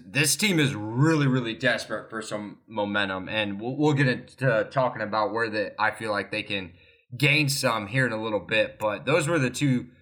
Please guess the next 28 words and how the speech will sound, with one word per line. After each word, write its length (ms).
the, 260
or 380
three 220
things 320
that 120
really 200
stood 200
out 160
to 80
me. 220
I 100
didn't 220
catch 240
any 100
of 60
the 60
games 260
last 240
night, 260
but 100
it 120
seemed 240
like 180
they 80
were 220
really 320
good 200
games. 520